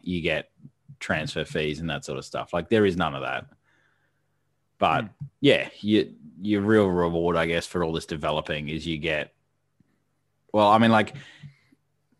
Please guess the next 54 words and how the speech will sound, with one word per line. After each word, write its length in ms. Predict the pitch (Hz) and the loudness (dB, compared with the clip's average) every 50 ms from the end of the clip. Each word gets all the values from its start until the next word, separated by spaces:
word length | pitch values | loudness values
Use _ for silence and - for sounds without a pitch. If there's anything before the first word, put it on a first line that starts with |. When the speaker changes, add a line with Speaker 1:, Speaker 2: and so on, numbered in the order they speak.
| _ _ _ _ | _ _ _ _
Speaker 1:
most 280 | - 117 117 110 101 - | 2 4 4 4 4 2
Queenslanders 480 | - 107 92 92 87 92 85 85 85 - | 2 0 2 2 0 0 -2 -2 -2 -2
growing 240 | - 90 85 85 | 0 0 0 0
up 100 | 82 78 | -2 -4
playing 220 | 71 - 85 82 80 | -4 -4 -4 -2 -2
rugby 240 | 78 78 78 82 82 | -4 -4 -4 -4 -2
league, 240 | 76 67 65 69 | -2 -4 -6 -2
they're 100 | - - 98 | -2 0 0
wanting 380 | 90 90 98 95 87 95 95 | 2 2 0 0 2 0 -2
to 80 | 87 85 | -2 -4
play 200 | 78 - 76 76 | -4 -4 -6 -6
for 100 | - - | -4 -6
the 60 | 85 76 | -8 -6
Broncos. 420 | 69 65 64 69 - 60 58 - | -6 -6 -6 -6 -6 -6 -6 -4
So 80 | - 101 | -2 0
you've 180 | 95 98 104 | 0 2 4
got 200 | 110 120 104 73 | 4 4 4 4
that. 360 | 82 76 73 76 78 - - - _ _ _ _ - | 2 0 0 -2 -4 -6 -10 -16 _ _ _ _ -12
Speaker 2:
Mm. 120 | 160 143 107 | -8 -4 -2
Speaker 1:
And 100 | 95 92 | -2 0
then 100 | 90 87 | 0 0
you 180 | 87 87 87 | 0 0 0
also 200 | 90 90 - - | 0 -2 -2 -4
get 160 | 90 82 76 - | -4 -4 -6 -4
first 300 | - - 82 80 - - | -4 -4 -2 -2 -4 -4
crack 220 | - 80 76 73 | -2 -2 -2 -4
at 60 | 76 71 | -4 -6
these 180 | 76 78 76 - | -8 -8 -8 -6
guys 320 | 82 78 76 76 76 - | -4 -4 -2 -4 -4 -8
to, 80 | - 82 | -8 -6
like, 240 | 78 73 71 - | -6 -6 -6 -6
bring 180 | - 85 80 78 | -6 -6 -6 -6
them 100 | 78 78 | -6 -8
into 140 | 78 73 76 | -8 -8 -8
your 100 | 71 69 | -10 -10
team. 380 | - - 71 69 71 71 71 73 - - _ - - - _ _ _ _ _ _ | -8 -8 -8 -8 -8 -8 -12 -14 -18 -20 _ -20 -20 -20 _ _ _ _ _ _
You 80 | - 92 | -8 -6
should 160 | - - 92 | -6 -4 -2
get, 160 | 90 110 82 78 | 0 2 4 4
you 160 | 101 101 92 | 4 2 2
probably 280 | - - 104 98 92 | 2 2 2 4 4
get 120 | 85 82 80 | 2 0 0
to 60 | 87 | 0
look 280 | 80 78 80 80 73 - | 0 0 0 -2 -2 -4
at 80 | 80 67 | -6 -6
them 120 | 85 85 | -4 -2
more 200 | 85 85 82 87 | -2 0 0 0
than 100 | 87 85 | 0 0
a 40 | 85 | 0
lot 120 | 85 85 85 | 0 0 0
of 60 | 82 | 0
other 160 | 82 80 80 | 0 0 0
people. 420 | 76 - 82 80 76 - 82 78 78 | -2 -4 -4 -4 -4 -4 -6 -4 -4
Like, 260 | 78 76 76 73 - | -2 -2 -2 -4 -6